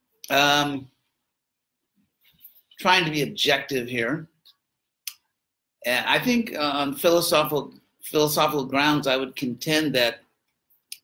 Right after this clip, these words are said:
practically all the arguments against God are something like straw man arguments. And, uh,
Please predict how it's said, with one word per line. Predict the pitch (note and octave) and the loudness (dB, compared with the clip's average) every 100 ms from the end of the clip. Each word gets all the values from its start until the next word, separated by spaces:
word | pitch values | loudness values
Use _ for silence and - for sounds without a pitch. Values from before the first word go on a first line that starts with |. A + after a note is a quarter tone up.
| _ - - | _ -20 -8
practically | - A3 G#3 F3+ | 0 2 4 4
all | F#3+ E3+ | 6 4
the | D3+ | 2
arguments | C#3+ E3+ D#3 C#3+ C3 B2+ - | 2 0 0 -2 -4 -6 -8
against | B2+ - D3 D#3+ D#3 - | -12 -2 2 2 0 -4
God | B2 A#2+ A#2 A#2 - - | 0 2 2 0 -4 -4
are | B2 A#2+ A#2 A#2+ | 0 2 2 -2
something | - D#3+ D#3+ C#3 B2 | -2 -4 -2 -4 -4
like | A#2+ A2+ - | -6 -6 -6
straw | - - A#2+ A#2 | -8 -2 0 0
man | A2+ A2 G#2+ | 0 -4 -4
arguments. | G2 G2 G2+ F2+ - - - _ _ _ _ _ _ _ _ _ - _ _ _ _ - | -4 -6 -10 -18 -16 -16 -16 _ _ _ _ _ _ _ _ _ -20 _ _ _ _ -8
And, | A2+ A#2+ A2 | -2 -2 0
uh, | A#2 A2+ A2 G#2+ G#2 | -2 0 -2 -2 -4